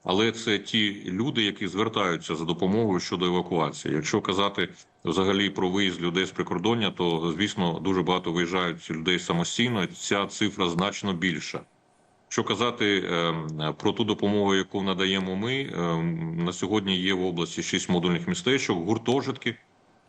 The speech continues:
які, е, в яких обладнані місця для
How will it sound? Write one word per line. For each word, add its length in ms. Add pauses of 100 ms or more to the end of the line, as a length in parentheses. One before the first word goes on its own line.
(120)
які, 420
е, 400
в 80
яких 260
обладнані 680
місця 480
для 340